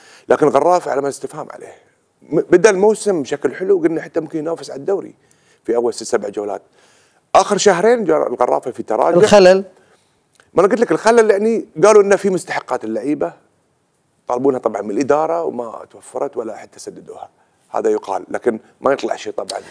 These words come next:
Speaker 2: لا، شوف، يقال وهذا يقال، هذا أمر
Speaker 1: قالوا إن
Speaker 2: مفروغ
Speaker 1: شيء
Speaker 2: منه،
Speaker 1: مؤكد.
Speaker 2: يعني إحنا لا، إحنا نتكلم
Speaker 1: في
Speaker 2: على
Speaker 1: مشاكل.
Speaker 2: المعطيات الموجودة على أرض الواقع. ما أتوقع أن
Speaker 1: في
Speaker 2: إدارة
Speaker 1: تراجع حتى
Speaker 2: الغرافة
Speaker 1: بالفريق.
Speaker 2: راح تكون يعني بالعكس، لكن أتوقع أن في كل، يعني في تراجع في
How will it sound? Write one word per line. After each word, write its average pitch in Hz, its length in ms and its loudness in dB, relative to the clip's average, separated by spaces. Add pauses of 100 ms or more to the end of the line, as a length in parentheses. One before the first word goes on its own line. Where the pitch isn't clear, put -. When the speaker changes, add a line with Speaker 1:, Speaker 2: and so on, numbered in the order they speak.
(140)
Speaker 2:
لا، 139 100 0
شوف، 165 240 -2
يقال 233 640 4
وهذا 196 640 2
يقال، 196 360 2
هذا 190 220 2
أمر 175 520 6
Speaker 1:
قالوا 226 220 8
إن 170 40 4
Speaker 2:
مفروغ 202 400 8
Speaker 1:
شيء 226 80 8
Speaker 2:
منه، 202 260 6
Speaker 1:
مؤكد. 127 140 2
Speaker 2:
يعني 131 260 -4
إحنا 214 120 2
لا، 233 180 6
إحنا 233 160 6
نتكلم 190 520 4
Speaker 1:
في 185 60 4
Speaker 2:
على 175 100 4
Speaker 1:
مشاكل. 175 380 4 (200)
Speaker 2:
المعطيات 175 600 4
الموجودة 143 520 0
على 123 160 -4
أرض 127 260 -2
الواقع. 120 420 -2
ما 226 160 4
أتوقع 165 420 2
أن 156 180 2
Speaker 1:
في 240 60 4
Speaker 2:
إدارة 185 200 6
Speaker 1:
تراجع 135 180 2
حتى 139 160 2
Speaker 2:
الغرافة 170 160 6
Speaker 1:
بالفريق. 156 200 4
Speaker 2:
راح 127 100 -4
تكون 156 320 0 (760)
يعني 135 380 -6
بالعكس، 156 580 0
لكن 160 300 -2
أتوقع 185 340 -2
أن 170 140 -2
في 190 160 -4
كل، 190 240 -4
يعني 143 160 0
في 165 140 -4
تراجع 139 360 -4
في 120 60 -14